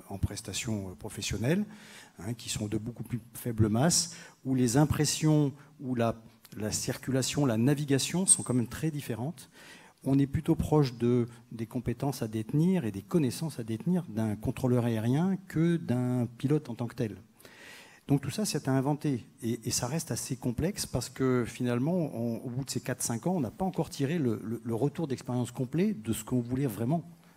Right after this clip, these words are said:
Hein. Et, et, et c'est vrai que si on avait dû dire dès le début au niveau de la D G A C,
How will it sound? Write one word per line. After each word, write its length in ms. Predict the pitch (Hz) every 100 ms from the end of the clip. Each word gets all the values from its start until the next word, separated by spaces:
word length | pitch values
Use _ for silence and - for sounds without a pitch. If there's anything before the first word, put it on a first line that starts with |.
| -
Hein. 120 | 98 - - - -
Et, 200 | 107 113
et, 480 | 117 117 117 110 104
et 20 |
c'est 160 | 104 113
vrai 160 | 139
que 140 | 180 123
si 160 | -
on 80 | 127
avait 180 | 123 127
dû 160 | 123 135
dire 320 | 143 151 113
dès 140 | 151
le 80 | 147
début 460 | 139 135 143 147 120
au 100 | 104
niveau 200 | 113 127
de 60 |
la 60 | 120
D 120 | 120
G 140 | 117
A 60 | 117
C, 300 | - 127 113